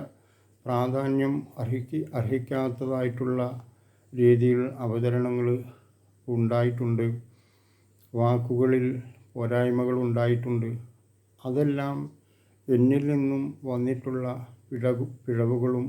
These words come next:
പോരായ്മകളുമാണ്. ആയതുകൊണ്ട് ക്ഷമിക്കണം, പൊറുക്കണം. കഴി-, എന്നാൽ കഴിയുന്നത്ര വിവരിക്കുന്ന വാക്കുകൾ വ്യക്തതയോടുകൂടിയും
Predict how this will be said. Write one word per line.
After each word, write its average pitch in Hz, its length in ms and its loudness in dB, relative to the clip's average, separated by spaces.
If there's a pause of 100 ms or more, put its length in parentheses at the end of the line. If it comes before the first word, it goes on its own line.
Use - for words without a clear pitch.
(140)
പോരായ്മകളുമാണ്. 120 1500 0 (920)
ആയതുകൊണ്ട് 120 640 2 (220)
ക്ഷമിക്കണം, 117 720 -2 (280)
പൊറുക്കണം. 110 600 -4 (840)
കഴി-, 135 300 0
എന്നാൽ 139 360 4 (100)
കഴിയുന്നത്ര 131 720 -2 (1080)
വിവരിക്കുന്ന 123 680 4 (420)
വാക്കുകൾ 120 580 2 (580)
വ്യക്തതയോടുകൂടിയും 127 1200 2